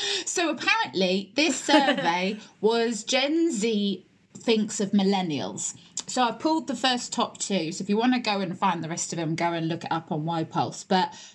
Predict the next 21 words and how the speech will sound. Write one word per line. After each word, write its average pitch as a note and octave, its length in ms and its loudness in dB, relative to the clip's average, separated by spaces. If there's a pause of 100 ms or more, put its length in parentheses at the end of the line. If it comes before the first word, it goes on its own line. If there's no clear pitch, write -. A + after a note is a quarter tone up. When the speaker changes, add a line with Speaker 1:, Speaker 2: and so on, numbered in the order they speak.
(300)
Speaker 1:
what G3 320 2
they C#4 220 2
thought B3 280 0
of F#3+ 160 -6
us A#3 280 0
millennials, G#3 920 0 (420)
the G#3+ 600 2
first C#4 560 0
top - 300 -2
one G3+ 440 2
is G3 360 2
liberal A3 720 2 (580)
by G3 140 4
thirty-two F#3+ 600 0
percent. F#3+ 640 0
They E3+ 120 -4
believed F#3+ 400 2
we F#3 120 2
were F3+ 280 -2
liberal F#3 500 2
generation. D#3 840 -2